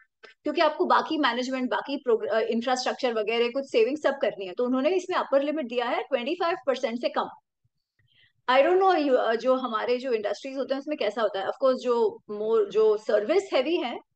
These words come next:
जैसे consulting है, आईटी है वगैरह वगैरह, उसमें तो of course human cost ही सबसे ज्यादा होगा, है ना, because that is also, that is what is, that would be a sum of manufacturing, employee cost, everything जो हम industry में देखेंगे, पर industries में वो अलग होगा।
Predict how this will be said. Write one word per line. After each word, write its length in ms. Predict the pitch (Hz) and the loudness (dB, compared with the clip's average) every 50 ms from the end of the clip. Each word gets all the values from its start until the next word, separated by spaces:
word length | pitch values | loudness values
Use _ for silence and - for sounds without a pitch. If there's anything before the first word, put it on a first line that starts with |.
| _ _ _ | _ _ _
जैसे 180 | 226 240 247 233 | -8 -8 -6 -6
consulting 540 | 247 214 208 - - 185 185 220 214 233 | -6 -6 -4 -4 -4 -4 -2 -2 -2 -2
है, 80 | 226 208 | -2 -2
आईटी 300 | - - - - 220 220 | -2 -4 -4 -4 -4 -4
है 60 | 214 | -4
वगैरह 220 | 185 180 190 185 185 | -4 -4 -4 -4 -4
वगैरह, 180 | 190 202 226 | -4 -2 -2
उसमें 300 | 247 233 233 - 247 254 | -2 -4 -4 -6 -2 0
तो 60 | 277 | 0
of 80 | 262 269 - 277 | 0 0 2 2
course 220 | 254 247 233 240 - _ - - _ _ _ | 2 2 0 -4 -10 _ -20 -20 _ _ _
human 340 | 233 247 262 254 285 311 339 | -2 2 4 6 6 6 6
cost 380 | 339 320 269 285 - - - 370 | 4 4 4 4 2 0 0 -2
ही 100 | 349 359 | 0 0
सबसे 280 | 320 - - - 285 269 | 0 -2 -2 -4 -6 -6
ज्यादा 240 | 254 214 190 190 226 | -4 -4 -2 -2 -2
होगा, 280 | 233 214 190 180 180 - - 226 233 | -2 -2 -2 -4 -8 -10 -12 -12 -10
है 60 | 233 247 | -6 -4
ना, 160 | 269 247 - | -4 -2 -2
because 300 | 214 233 247 247 262 254 | 0 4 4 4 4 4
that 260 | 196 220 202 190 202 | 0 -2 -2 -2 -2
is 100 | 254 269 240 - - 233 | -2 -4 -2 -2 -2 0
also, 360 | 226 214 - - - - - | 0 -2 -4 -6 -10 -4 -2
that 160 | - - - | 0 0 2
is 120 | 294 302 262 | 0 0 2
what 220 | 254 247 247 233 | 0 0 2 2
is, 140 | 302 330 302 262 - - _ _ _ - - _ _ - | 0 0 -2 -2 -6 -12 _ _ _ -20 -20 _ _ -2
that 160 | 233 233 262 | -2 0 0
would 120 | 277 269 | 0 -2
be 140 | 233 247 285 | 0 4 4
a 60 | 302 | 4
sum 240 | 302 - 269 240 240 | 4 4 2 0 2
of 240 | 254 269 - - 233 | 0 0 -2 -2 -4
manufacturing, 760 | 220 214 233 247 254 226 226 - - 247 214 233 233 233 233 226 226 214 220 | -2 -2 -2 -2 -2 -2 -4 -4 -4 -2 0 0 0 0 -2 -4 -4 -6 -6
employee 300 | 226 233 226 214 220 220 | -6 -2 0 2 2 2
cost, 200 | - 226 233 247 - - 247 | 2 0 -4 -4 -4 -2 -2
everything 400 | 233 233 269 269 277 254 208 202 | -2 -2 -2 -2 -2 -4 -4 -2
जो 100 | 202 240 | -2 -2
हम 140 | 240 233 247 | -2 0 -2
industry 360 | 214 202 196 202 196 - 220 | -2 0 -2 -2 -2 -4 -6
में 100 | 208 190 | -6 -6
देखेंगे, 280 | - - - 196 - - - _ _ _ _ _ _ _ _ _ _ _ | -6 -8 -10 -16 -18 -18 -20 _ _ _ _ _ _ _ _ _ _ _
पर 100 | 254 240 | 0 0
industries 540 | 254 240 233 233 262 262 - - 320 320 311 | 2 2 2 0 0 -2 -2 -2 -2 -2 -2
में 140 | 330 349 359 | 0 2 2
वो 80 | 415 | 4
अलग 240 | 415 285 233 226 226 | 4 4 2 0 0
होगा। 200 | 254 196 - - | -2 -4 -4 -6